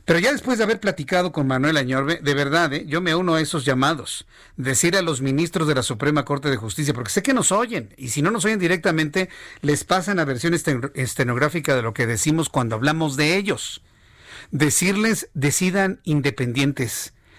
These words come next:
decidan libres. Ustedes son un poder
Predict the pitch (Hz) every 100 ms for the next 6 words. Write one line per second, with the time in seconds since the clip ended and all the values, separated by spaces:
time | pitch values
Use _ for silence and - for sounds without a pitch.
0 | - - 135 135 175 185 175 185 185 -
1 | - 117 127 185 180 160 127 - - -
2 | _ _ _ - - - 139 185 202 180
3 | 202 202 208 - - 147 147 160 202 254
4 | -